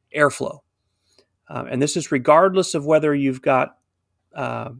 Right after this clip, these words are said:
you know, a liquid cooling thing with a radiator or whether you're just using fans. It's the, the single most important aspect to,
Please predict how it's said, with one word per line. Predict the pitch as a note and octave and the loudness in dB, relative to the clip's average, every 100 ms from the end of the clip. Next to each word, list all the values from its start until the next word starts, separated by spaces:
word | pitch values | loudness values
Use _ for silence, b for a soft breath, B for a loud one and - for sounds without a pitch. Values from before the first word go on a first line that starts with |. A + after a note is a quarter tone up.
| _ | _
you | D3 | -8
know, | B2 | -6
a | B2+ | 0
liquid | E3 F#3 D3+ | 2 4 4
cooling | - E3+ D#3+ D#3 | 4 2 2 -2
thing | - D#3 D3+ | -4 -4 -4
with | C3 | -2
a | |
radiator | B2+ D#3+ F3 D#3+ D#3+ E3 | 0 0 0 0 -2 -2
or | C#3+ | 0
whether | C3 C#3 C#3 | 2 4 4
you're | C3 B2+ | 4 2
just | C3+ C3+ D3+ | 0 -2 -2
using | C#3+ D3 | -2 -2
fans. | C3 F#3 C#3 A#2+ B2 - _ _ _ _ _ _ | 0 0 0 -6 -10 -16 _ _ _ _ _ _
It's | C#3+ C3+ - - | -2 -2 -4 -12
the, | - - A2 F2+ C3+ - | -14 -18 -20 -20 -20 -20
the | C3+ C3 | -18 -14
single | - - G3 F#3 | -6 -2 0 0
most | F3 E3+ D3+ - - _ _ _ _ _ _ _ _ | 2 0 0 -8 -20 _ _ _ _ _ _ _ _
important | D3+ B2+ E3+ F#3 C#3+ | -6 -2 0 0 2
aspect | C#3+ C3 - C3+ C3 - | 0 0 0 -2 -2 -6
to, | D3 B2+ B2 A#2+ | -2 -2 -2 -6